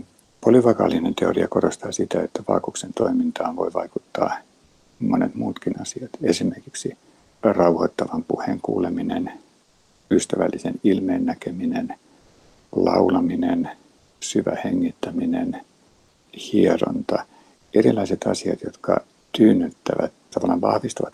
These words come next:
vaakuksen vatsanpuoleisen tumakkeen, eli sitä sydämeen suoraan liittyvän tumakkeen toimintaa, niin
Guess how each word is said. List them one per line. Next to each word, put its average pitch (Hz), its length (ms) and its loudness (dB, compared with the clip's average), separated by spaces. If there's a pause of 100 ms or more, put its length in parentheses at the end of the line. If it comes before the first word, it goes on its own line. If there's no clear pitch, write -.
vaakuksen - 580 0 (400)
vatsanpuoleisen - 760 0
tumakkeen, - 840 -2
eli - 160 -6
sitä - 160 -8
sydämeen - 540 -4
suoraan 90 420 2
liittyvän - 440 -4
tumakkeen - 480 -8
toimintaa, - 480 -8 (640)
niin 131 120 -4